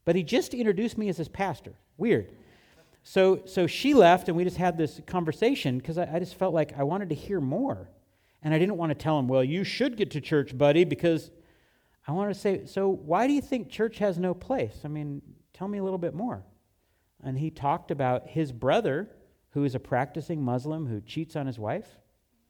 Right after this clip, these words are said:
and cheats on his taxes and does, is not a good father, and yet gives a lot to the mosque, a lot of money, and he thinks that's the thing. And then he talked about how his wife's family, Eastern Orthodox, same kind of thing. "Look at this hypocrite.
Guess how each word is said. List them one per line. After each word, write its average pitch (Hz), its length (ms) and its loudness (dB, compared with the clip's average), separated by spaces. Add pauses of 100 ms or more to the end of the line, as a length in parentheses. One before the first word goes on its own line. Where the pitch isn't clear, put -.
(320)
and 110 120 -8
cheats - 280 -8
on 131 100 -2
his 120 120 -8
taxes 117 640 -14 (720)
and 117 300 -2
does, 123 220 2 (100)
is 123 160 0
not 110 220 -2
a 131 40 -4
good 127 200 -4
father, 123 480 -8 (200)
and 123 200 -2
yet 120 260 -2
gives 123 260 -2
a 123 60 -2
lot 113 300 0 (600)
to 135 140 -4
the 135 80 -4
mosque, 175 380 -8 (540)
a 107 40 -10
lot 107 80 -6
of 139 80 -6
money, 165 300 -6 (160)
and 117 100 -6
he 113 60 -6
thinks 117 220 -8
that's 110 240 -6
the 131 80 -8
thing. 139 260 -8 (320)
And 135 120 0
then 143 100 4
he 139 60 2
talked 123 300 -2
about 127 160 0
how 143 220 -2
his 147 140 -2
wife's 214 320 0
family, 110 360 -4
Eastern 123 380 -6
Orthodox, 151 680 -6 (240)
same 120 300 -4
kind 147 160 -4
of 151 80 -4
thing. 143 200 -2
"Look 123 160 0
at - 100 -6
this 160 140 -6
hypocrite. 170 460 -6